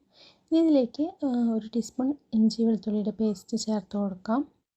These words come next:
ഇതിലേക്ക് ആവശ്യത്തിനുള്ള ഉപ്പ് ചേർത്ത് കൊടുക്കാം. ഇനി ഇതിലേക്ക് ഒരു അര ലെമണിൻ്റെ ജ്യൂസും കൂടി ഒഴിച്ച് കൊടുക്കാം. എന്നിട്ട് എല്ലാം കൂടി ഒന്ന് നല്ല മിക്സാക്കി എടുക്കാം.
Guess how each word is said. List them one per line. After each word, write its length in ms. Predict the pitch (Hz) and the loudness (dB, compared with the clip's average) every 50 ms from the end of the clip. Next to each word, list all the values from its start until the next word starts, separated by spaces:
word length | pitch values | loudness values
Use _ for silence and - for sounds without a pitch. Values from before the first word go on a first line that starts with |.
| _ _ _ _ _ _ _ _ _ _ _ _ - - _ _ _ - | _ _ _ _ _ _ _ _ _ _ _ _ -20 -20 _ _ _ 0
ഇതിലേക്ക് 300 | 320 320 330 302 - 330 | 2 2 2 2 2 2
ആവശ്യത്തിനുള്ള 600 | 311 269 247 226 - - - - 226 220 220 220 | 2 2 2 0 -2 -6 -2 0 0 2 2 2
ഉപ്പ് 300 | 220 214 - _ - 220 | 0 -2 -4 _ -6 -6
ചേർത്ത് 380 | - - 220 208 196 202 - 208 | -4 -2 -2 -2 -2 -2 -4 -6
കൊടുക്കാം. 380 | 202 196 196 196 - 226 269 285 - _ _ _ _ _ _ _ _ _ _ _ _ - - _ | -4 -4 -6 -6 -4 -4 -4 -4 -6 _ _ _ _ _ _ _ _ _ _ _ _ -20 -20 _
ഇനി 200 | _ _ - 302 302 | _ _ 0 2 4
ഇതിലേക്ക് 460 | 302 294 277 269 277 - 311 330 - - | 6 6 4 4 2 -2 -4 -4 -2 -2
ഒരു 140 | 247 233 - - - | -2 -2 -2 -4 -2
അര 160 | 247 233 226 247 247 - - - | -2 -2 0 0 -2 -4 -4 -2
ലെമണിൻ്റെ 920 | 247 226 233 226 214 208 208 202 208 240 277 - _ - 233 226 226 226 226 | 0 2 2 2 2 0 0 -2 -4 -6 -8 -10 _ 0 2 4 4 4 2
ജ്യൂസും 440 | - - 214 214 190 - - 202 202 | 0 -2 -4 -4 -4 -6 -6 -4 -2
കൂടി 140 | 208 208 | -2 0
ഒഴിച്ച് 340 | 262 247 214 - - - 208 | 0 0 0 -2 -4 -6 -4
കൊടുക്കാം. 400 | 202 196 196 190 - 233 254 285 - _ | -4 -6 -6 -8 -8 -10 -10 -10 -10 _
എന്നിട്ട് 340 | _ - 233 240 233 - 269 | _ -4 -2 -2 -2 -2 0
എല്ലാം 360 | 233 226 220 220 233 233 226 | 2 2 2 2 2 2 2
കൂടി 180 | 226 226 202 220 | 2 2 0 0
ഒന്ന് 400 | 214 208 220 247 269 285 254 220 | -2 -2 -2 -2 -2 -2 -2 -2
നല്ല 140 | 214 208 214 | -2 -2 0
മിക്സാക്കി 640 | 233 233 214 - - - - 220 208 - - 214 | 0 0 -2 -4 -6 -6 -4 -4 -4 -4 -4 -6
എടുക്കാം. 400 | 208 190 185 - - - 220 277 | -6 -6 -6 -8 -6 -2 -2 -2